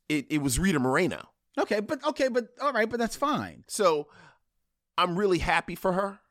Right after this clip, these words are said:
Speaker 2: Mm-hmm.
Speaker 1: and I'm happy she's nominated for this supporting actress
Speaker 2: Mm-hmm.
Speaker 1: Oscar.
Speaker 2: Mm-hmm.
Speaker 1: But, like, I left saying, "Wow, you were amazing." Just not as amazing as Rita Moreno.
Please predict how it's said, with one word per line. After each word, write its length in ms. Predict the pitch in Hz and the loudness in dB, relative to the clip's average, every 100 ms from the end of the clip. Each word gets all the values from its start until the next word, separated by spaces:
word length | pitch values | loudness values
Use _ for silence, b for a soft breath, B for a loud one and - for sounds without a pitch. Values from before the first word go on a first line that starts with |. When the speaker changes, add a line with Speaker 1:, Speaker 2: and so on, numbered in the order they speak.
| - | -6
Speaker 2:
Mm-hmm. 240 | 123 127 | -4 -2
Speaker 1:
and 100 | 131 | 0
I'm 80 | 127 | 0
happy 240 | 127 147 139 | 0 0 -2
she's 240 | - 127 | -2 0
nominated 680 | 127 127 127 123 123 123 - _ _ - | 0 0 0 0 0 -2 -6 _ _ -18
for 220 | - 123 | -4 -2
this 180 | 107 113 | -2 -4
supporting 460 | - 107 131 113 | -6 -4 -2 0
actress 540 | 113 117 - 120 - - - | -2 -2 -4 -6 -6 -8 -6
Speaker 2:
Mm-hmm. 220 | 120 117 - | -4 -4 -4
Speaker 1:
Oscar. 540 | 123 123 - 127 123 - - | -2 -2 -2 -4 -4 -8 -6
Speaker 2:
Mm-hmm. 200 | 117 113 120 | -4 -4 -6
Speaker 1:
But, 340 | - 127 110 _ _ _ _ _ _ | -2 -2 -2 _ _ _ _ _ _
like, 300 | 117 117 113 | -4 -2 -2
I 80 | 113 | -2
left 260 | 120 131 123 | 0 -2 -4
saying, 460 | - 120 107 101 | -4 -2 -2 -2
"Wow, 500 | 95 127 120 101 95 98 | 0 0 2 0 -2 -6
you 340 | 104 127 156 | -6 -4 -2
were 300 | 139 123 120 - | -2 -2 -2 0
amazing." 1300 | 101 101 104 107 110 120 127 135 147 113 107 80 64 - _ _ _ _ _ _ B B _ | 0 2 2 2 2 2 2 2 0 0 -2 -4 -10 -16 _ _ _ _ _ _ B B _
Just 400 | - 139 131 - | -6 -4 -4 -4
not 320 | 113 107 104 - | -2 -2 -4 -4
as 240 | 98 92 | -4 -4
amazing 600 | 95 95 92 95 92 78 | -4 -4 -4 -6 -6 -8
as 120 | 85 | -8
Rita 220 | 90 90 85 | -6 -6 -6
Moreno. 440 | 82 80 73 - | -10 -12 -14 -14